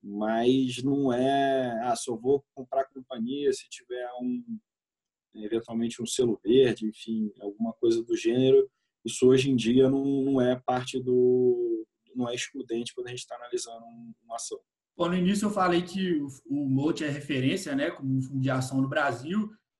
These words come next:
Speaker 2: por todo o seu histórico de rentabilidade. A gente viu no ano passado também batendo o Ibovespa, é, fácil. E nesse, nesse ano, né, no mês de março, que foi aquele mês de sangria pra bolsa inteira, é, o fundo acabou caindo bem mais que o Ibovespa também.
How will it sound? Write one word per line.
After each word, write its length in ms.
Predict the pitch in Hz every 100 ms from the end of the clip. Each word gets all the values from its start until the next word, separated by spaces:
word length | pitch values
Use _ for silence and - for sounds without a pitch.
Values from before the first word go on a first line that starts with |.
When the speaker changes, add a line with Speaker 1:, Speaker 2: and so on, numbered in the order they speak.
| _ _ 110
Speaker 2:
por 320 | 170 190 165
todo 240 | 135 190 196
o 20 |
seu 120 | 220
histórico 440 | 214 185 180 180
de 80 | -
rentabilidade. 960 | 170 175 165 180 175 131 135 175 185 175
A 60 | 147
gente 260 | 139 156 151
viu 300 | 160 165 151
no 140 | 151
ano 140 | 156
passado 500 | 151 147 - 151 147
também 520 | - 135 139 139 117 107 - _ -
batendo 360 | 135 135 143 147
o 40 |
Ibovespa, 840 | 131 135 117 147 - - 127 101 - - - _ _ _
é, 340 | - 117 113 107 -
fácil. 580 | 131 143 180 - 208 202 - _ _ _ -
E 240 | 170 196
nesse, 340 | 190 220 254 208 -
nesse 280 | 147 190 214
ano, 260 | 185 214 202
né, 100 | 202
no 100 | 175
mês 220 | 180 175
de 60 |
março, 420 | 170 147 202 208 -
que 60 |
foi 100 | 165
aquele 200 | 160 165
mês 200 | 160 170
de 80 | 175
sangria 560 | - 180 151 139 185 196
pra 200 | 147 139
bolsa 300 | 147 165 156
inteira, 460 | - 302 185 202 - _ _ _ -
é, 220 | 139 151
o 80 | 156
fundo 380 | - 202 - -
acabou 320 | - 180 196
caindo 360 | 202 202 208 208
bem 240 | 147 220
mais 280 | 202 190 202
que 100 | -
o 40 |
Ibovespa 560 | 190 208 160 175 180 -
também. 440 | 214 156 147 131